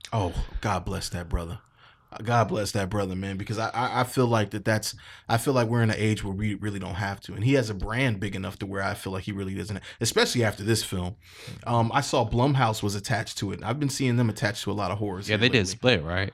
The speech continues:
Speaker 1: They did Split, yep.
Speaker 2: Yeah, a lot of
Speaker 1: Um,
Speaker 2: horror stuff.
Speaker 1: mm-hmm.
Speaker 2: A lot of, like, low budget horror stuff.
Speaker 1: Low budget horror
Speaker 2: So
Speaker 1: stuff, yeah.
Speaker 2: Jordan, he probably got a lot of money off it, I think, too.
Speaker 1: Who?
Speaker 2: Uh, Jordan Peele, like, going through Blumhouse.
Speaker 1: Blumhouse, um, possibly, yeah,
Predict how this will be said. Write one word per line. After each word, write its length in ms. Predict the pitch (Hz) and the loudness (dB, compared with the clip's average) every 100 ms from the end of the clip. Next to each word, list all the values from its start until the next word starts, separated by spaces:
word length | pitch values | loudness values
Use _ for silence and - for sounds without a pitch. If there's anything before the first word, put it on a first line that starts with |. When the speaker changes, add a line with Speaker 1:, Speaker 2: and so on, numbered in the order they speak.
| - | -2
Speaker 1:
They 120 | 107 | 0
did 180 | 107 - | 0 -2
Split, 400 | - 101 110 104 | -4 0 0 0
yep. 160 | 117 | 0
Speaker 2:
Yeah, 280 | 92 85 110 | 2 2 2
a 40 | |
lot 180 | 104 95 | 4 4
of 80 | 92 | 2
Speaker 1:
Um, 60 | 85 | 0
Speaker 2:
horror 340 | 82 82 87 | -2 -4 -4
stuff. 240 | - 101 | -4 -2
Speaker 1:
mm-hmm. 400 | 113 113 113 120 | -2 0 0 0
Speaker 2:
A 40 | 131 | 2
lot 160 | 98 | 2
of, 40 | 92 | 4
like, 180 | 92 85 | 0 2
low 160 | 92 | 0
budget 360 | 85 87 82 80 | 0 -2 -2 -4
horror 240 | 82 80 | -4 -4
stuff. 180 | - 85 | -4 -4
Speaker 1:
Low 100 | 92 | -4
budget 280 | 101 98 107 | -4 -6 -2
horror 200 | 104 113 | -2 0
Speaker 2:
So 300 | 113 101 98 | 4 4 4
Speaker 1:
stuff, 120 | 98 | 0
yeah. 60 | 101 | -2
Speaker 2:
Jordan, 400 | 101 98 95 - | 0 0 0 -2
he 160 | 107 117 | 0 0
probably 320 | - 113 101 | 2 2 2
got 140 | 90 | 0
a 40 | 87 | 0
lot 140 | 87 | 0
of 80 | 82 | -2
money 260 | 92 117 85 | -2 0 0
off 280 | 82 - | -2 -4
it, 160 | 76 - | -8 -8
I 80 | - | -10
think, 320 | - 80 - | -8 -8 -10
too. 300 | - 104 95 - - - | -8 -6 -6 -8 -10 -4
Speaker 1:
Who? 160 | 95 - _ - - | -4 -6 _ -16 -2
Speaker 2:
Uh, 180 | 90 87 | 0 0
Jordan 320 | 90 90 82 | 0 -2 -2
Peele, 340 | 87 95 98 - | -2 0 0 -4
like, 160 | 85 | -6
going 220 | 87 82 82 | -4 -4 -4
through 120 | 80 | -8
Blumhouse. 800 | 85 85 92 90 95 - - - _ | -6 -4 -2 -2 -2 -4 -10 -12 _
Speaker 1:
Blumhouse, 440 | - 98 107 101 - | -8 -4 -4 -6 -4
um, 360 | 110 113 117 107 131 | 0 0 0 -4 -10
possibly, 720 | - - 208 - 185 - 143 | -10 -10 -10 -10 -12 -6 -4
yeah, 80 | 165 | -4